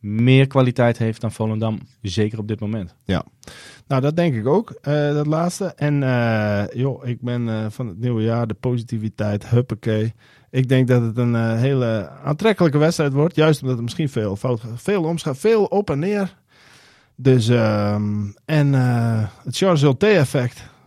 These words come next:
Speaker 2: Cambuur wint met, eh, drie één. Want ja, Robert Muren die gaat wel een doelpuntje maken. Vooruit.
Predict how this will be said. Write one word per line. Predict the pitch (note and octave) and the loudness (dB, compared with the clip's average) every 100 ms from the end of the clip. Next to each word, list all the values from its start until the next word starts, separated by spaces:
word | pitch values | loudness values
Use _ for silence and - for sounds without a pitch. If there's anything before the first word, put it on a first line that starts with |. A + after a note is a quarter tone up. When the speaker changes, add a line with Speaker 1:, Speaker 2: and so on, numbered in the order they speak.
| _ - | _ -2
Speaker 2:
Cambuur | F3 F3 D#3+ | 0 4 4
wint | F3 E3 | 4 2
met, | D#3 C#3+ C3+ | 0 -2 0
eh, | C3 | 2
drie | A#2+ B2+ C3+ C3 | 0 0 0 0
één. | B2 - _ _ _ - | -2 -4 _ _ _ -4
Want | A2+ | 0
ja, | A#2+ F#2 _ _ _ _ _ _ | 0 -2 _ _ _ _ _ _
Robert | A2+ A#2+ G2 | 0 0 0
Muren | B2+ D#3+ D3+ | 0 2 0
die | B2+ | -2
gaat | B2+ G#2+ | -4 -8
wel | E2+ | -10
een | F2 | -10
doelpuntje | E2+ E2+ F#2+ F2+ F2+ | -12 -12 -14 -16 -18
maken. | E2 F2 | -20 -20
Vooruit. | _ - C#3 G2 E2+ | _ -2 0 -2 -6